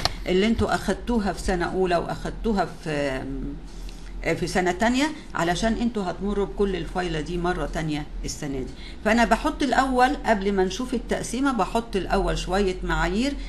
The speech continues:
على أساسها بقسم، شوية، آه، كرايتيريا،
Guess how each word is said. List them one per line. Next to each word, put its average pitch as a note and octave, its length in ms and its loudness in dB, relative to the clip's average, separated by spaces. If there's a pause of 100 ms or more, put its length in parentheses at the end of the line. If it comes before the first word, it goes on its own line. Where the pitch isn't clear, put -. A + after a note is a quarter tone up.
(180)
على G3+ 440 4
أساسها G3 500 2 (300)
بقسم، D#3 520 0 (380)
شوية، G#3+ 420 4 (180)
آه، D#3+ 300 6
كرايتيريا، F#3 600 0